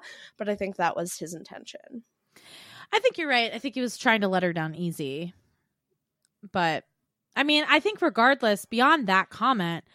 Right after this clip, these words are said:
Speaker 2: everything else he said to her in that, uh, chat was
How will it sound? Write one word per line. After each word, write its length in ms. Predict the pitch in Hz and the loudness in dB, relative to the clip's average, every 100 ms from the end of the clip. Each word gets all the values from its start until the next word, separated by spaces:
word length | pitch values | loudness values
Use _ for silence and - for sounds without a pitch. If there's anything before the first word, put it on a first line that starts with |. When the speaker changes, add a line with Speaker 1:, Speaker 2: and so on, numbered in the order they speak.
| _ _ _ | _ _ _
Speaker 2:
everything 480 | 240 233 262 240 208 | 0 2 2 0 -2
else 260 | 208 226 220 | 2 2 2
he 100 | 208 | -4
said 260 | - 220 202 | 0 0 0
to 80 | |
her 340 | 185 190 175 - | 0 0 0 -2
in 200 | - 185 | -4 -2
that, 220 | 175 160 - _ - | -2 -2 -6 _ -10
uh, 320 | 165 156 139 - | -6 -4 -6 -4
chat 340 | 233 202 - - | 2 2 2 -6
was 280 | 165 - | -10 -10